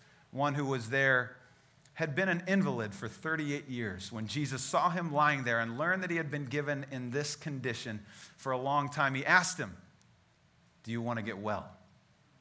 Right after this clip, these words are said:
"Sir," the invalid replied, "I have no one to help me into the pool when the water is stirred. When I'm trying to get in, someone else goes down ahead of me."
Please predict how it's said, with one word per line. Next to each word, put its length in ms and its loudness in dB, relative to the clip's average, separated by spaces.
"Sir," 500 6
the 120 -4
invalid 340 0
replied, 460 2
"I 40 4
have 200 -2
no 120 2
one 180 2
to 40 4
help 240 4
me 120 -4
into 140 -2
the 100 0
pool 520 0
when 140 -6
the 80 -2
water 380 4
is 100 -2
stirred. 360 0
When 120 4
I'm 140 4
trying 280 4
to 60 0
get 180 2
in, 120 2
someone 280 2
else 180 4
goes 220 -2
down 220 4
ahead 240 2
of 80 -4
me." 180 -6